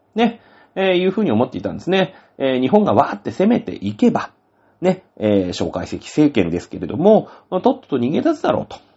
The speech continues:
うん。えー、いうふうに、高をくくっていたんですけども、実際は、あー、泥沼化ですよね。泥沼化。えー、日中戦争が終わったのは、実は、あー、太平洋戦争が終わったよりも後のことなんですね。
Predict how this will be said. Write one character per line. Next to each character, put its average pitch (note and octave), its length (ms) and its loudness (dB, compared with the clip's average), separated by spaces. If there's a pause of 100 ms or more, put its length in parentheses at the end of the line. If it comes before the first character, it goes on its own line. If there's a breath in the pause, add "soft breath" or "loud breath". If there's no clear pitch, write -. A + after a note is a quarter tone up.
(340)
う F#2 80 -6
ん。 E2+ 220 -4 (1040 loud breath)
え F3+ 80 4
ー、 - 40 6
い G3 100 4
う G#3+ 60 6
ふ B3+ 80 4
う D4 40 6
に、 G2 440 0
高 F3+ 240 0
を - 100 0
く G#2 100 -6
く G2 100 -2
っ G2 40 -2
て - 120 -8
い F2+ 60 -6
た G#2+ 140 2
ん F#2 40 0
で F2+ 80 -4
す - 80 -12
け - 80 -2
ど E3+ 80 0
も、 G#2+ 100 -2
実 G#2+ 300 -2
際 G3 280 4
は、 B3+ 520 0
あ B2+ 220 -6
ー、 - 20 -6
泥 A2 220 6
沼 F#2 200 0
化 F#2 140 -4
で E2+ 100 -6
す - 100 -12
よ G2 100 -10
ね。 G#3 300 2 (140)
泥 F2+ 160 -2
沼 E2 180 -4
化。 - 220 -8 (240 loud breath)
え E3+ 80 -2
ー、 E3+ 40 0
日 E3+ 140 0
中 A#3+ 120 4
戦 C#4 120 6
争 D#3 140 0
が G2 60 2
終 F#2 220 4
わ - 60 -2
っ - 20 -20
た D3 100 -4
の F#2+ 120 -4
は、 E2+ 120 -6
実 G2+ 300 -6
は、 C3+ 600 0
あ - 0 -
ー、 - 20 -
太 G#2 180 4
平 F3+ 120 0
洋 F#3 80 0
戦 B3 140 0
争 G#3 140 0
が G2 80 -2
終 A#2+ 220 2
わ - 60 -10
っ - 40 -16
た A#3 80 -2
よ G#3 80 0
り C#3+ 80 2
も F#2+ 220 0
後 A#3+ 340 0
の F2+ 120 0
こ F#2 120 -4
と F2+ 120 -4
な E2+ 100 -10
ん E2+ 40 -10
で F#2+ 80 -10
す - 100 -4
ね。 C#4 240 2